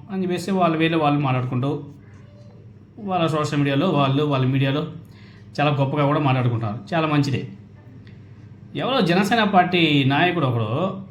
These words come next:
ఒక అతను శ్రీనివాస్ కోసంపూడి అంట, ఆయన కూడా తన వేలో ఆ చాక్లెట్ గురించి ఒక మాట అన్నాడు. అతను ఏమన్నాడంటే, "రాష్ట్రం గురించే తప్ప వ్యక్తిగతంగా ఏదీ ఆశించని,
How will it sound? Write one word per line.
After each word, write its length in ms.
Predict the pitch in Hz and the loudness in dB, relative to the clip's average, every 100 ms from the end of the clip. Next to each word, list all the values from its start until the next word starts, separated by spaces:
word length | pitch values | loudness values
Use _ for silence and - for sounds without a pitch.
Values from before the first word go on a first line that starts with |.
| - | -12
ఒక 160 | 135 123 | -8 -4
అతను 500 | 135 165 117 160 - - - - - - | -2 0 0 -2 -6 -18 -20 -20 -18 -4
శ్రీనివాస్ 640 | 147 175 170 175 175 - | 0 2 6 6 4 -6
కోసంపూడి 600 | 147 151 160 143 135 127 | -8 -4 -4 -2 -2 0
అంట, 160 | 104 95 - - - - - - - - - 160 | -2 -6 -12 -18 -20 -20 -20 -20 -20 -20 -14 -8
ఆయన 180 | 190 | -4
కూడా 140 | 196 202 | 0 0
తన 280 | 190 170 190 | 0 2 4
వేలో 580 | 196 214 196 170 - - - - - - | 4 4 2 2 -2 -14 -20 -20 -20 -12
ఆ 60 | 143 156 | -6 -2
చాక్లెట్ 280 | 165 170 | -2 0
గురించి 440 | 170 165 160 180 139 | 2 2 2 0 0
ఒక 180 | 143 139 | -2 -2
మాట 240 | 147 170 | -2 0
అన్నాడు. 200 | 135 101 - - - - 123 | -2 -2 -8 -16 -20 -12 -8
అతను 180 | 127 | -2
ఏమన్నాడంటే, 760 | 165 170 151 131 120 156 233 - - - - - - - - - - | 0 0 0 -2 -2 -2 -4 -10 -18 -20 -20 -20 -20 -20 -20 -20 -2
"రాష్ట్రం 500 | 151 196 196 226 202 | 2 2 4 2 4
గురించే 440 | 202 202 196 202 | 4 4 4 2
తప్ప 300 | 190 170 170 202 - - - 151 | 4 2 4 2 2 -6 -16 -4
వ్యక్తిగతంగా 760 | 147 147 196 196 196 190 190 | -4 0 0 2 2 4 6
ఏదీ 460 | 185 160 175 190 190 | 4 2 2 4 4
ఆశించని, 720 | 151 147 156 160 165 214 - | 4 0 -4 -2 0 -2 -4